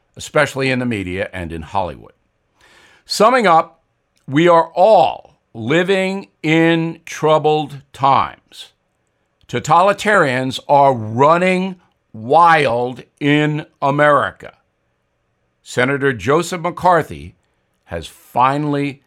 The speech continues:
succeeded. I'm Bill O'Reilly. I approve that message by writing it. For more honest news analysis, please visit Bill O'Reilly dot com.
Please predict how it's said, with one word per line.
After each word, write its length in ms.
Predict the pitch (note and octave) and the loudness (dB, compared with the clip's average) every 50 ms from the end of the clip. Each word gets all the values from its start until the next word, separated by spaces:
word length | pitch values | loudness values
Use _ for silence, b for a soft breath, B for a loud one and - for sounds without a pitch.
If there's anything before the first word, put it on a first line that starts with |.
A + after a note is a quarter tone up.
| _ _ _ | _ _ _
succeeded. 760 | _ - - - G2+ G2+ - - - A2 G2+ F2+ D2 - - _ _ _ _ _ _ _ _ _ _ _ _ _ _ _ _ _ _ _ _ _ _ _ b b b b b b b b b b | _ -18 -14 -14 -14 -12 -10 -10 -8 -8 -10 -10 -12 -14 -20 _ _ _ _ _ _ _ _ _ _ _ _ _ _ _ _ _ _ _ _ _ _ _ b b b b b b b b b b
I'm 140 | - B2+ D#3 | -4 -4 0
Bill 160 | D#3+ F#3 F#3 | 0 2 4
O'Reilly. 500 | F#3 F3+ F3 F3+ F#3 G3 G3 F#3+ F#3 F3+ | 4 4 6 6 6 6 4 4 4 4
I 220 | F#3+ - D#3 D3+ D3+ | 2 4 2 2 2
approve 480 | D3+ - - - E3 F3+ F3+ F3+ E3 | 2 -2 -4 -2 0 0 2 0 2
that 220 | D3+ E3 D#3 C#3+ C3 | 0 0 0 0 -2
message 440 | D3+ D#3+ D#3 - E3+ E3 A#2 G#2+ G2+ | -4 -4 -4 -4 -6 -6 -8 -4 0
by 460 | C#3+ C#3 C#3 C#3 C#3 C3+ C3 C3+ - - | 2 4 6 6 4 2 0 -2 -4 -8
writing 480 | A#2+ G2+ G#2+ C3 D#3+ A3 B3 A3+ C#3 G#2 | -12 -4 0 2 2 2 0 -4 -6 -8
it. 180 | E2+ - _ _ _ _ _ _ _ _ _ _ _ _ _ _ | -8 -10 _ _ _ _ _ _ _ _ _ _ _ _ _ _
For 160 | - A#2 A2+ | -10 -8 -6
more 320 | A#2+ B2+ C#3+ D3 D3 A#2+ | -2 0 2 2 2 4
honest 340 | B2+ C3+ C#3+ D3 D3 - - | 4 2 2 0 -2 -4 -6
news 240 | D3+ D3+ D3 A2+ C3 | -4 -4 -4 -4 -4
analysis, 560 | C3+ C3+ C#3 C#3+ D3 C#3+ - D#3 D#3 C3+ - | -4 -2 0 0 0 -2 -4 -6 -8 -10 -12
please 340 | - _ - D#3 C#3+ B2 G2+ | -14 _ -8 -6 -6 -6 -6
visit 380 | G2+ A#2 C3+ A2+ C3 C#3+ - | -6 -6 -6 -6 -6 -10 -12
Bill 220 | - B2 A2 G#2 G2+ | -10 -10 -8 -6 -6
O'Reilly 360 | G2+ G2 G2+ F#2 F#2 F#2 F#2+ | -4 -4 -4 -4 -4 -6 -6
dot 300 | E2+ A#2 A#2+ C3+ C3+ - | -4 -2 -2 -2 -2 -2
com. 320 | E3 F3 F3+ F#3+ G3 G3+ | -2 0 0 0 0 -4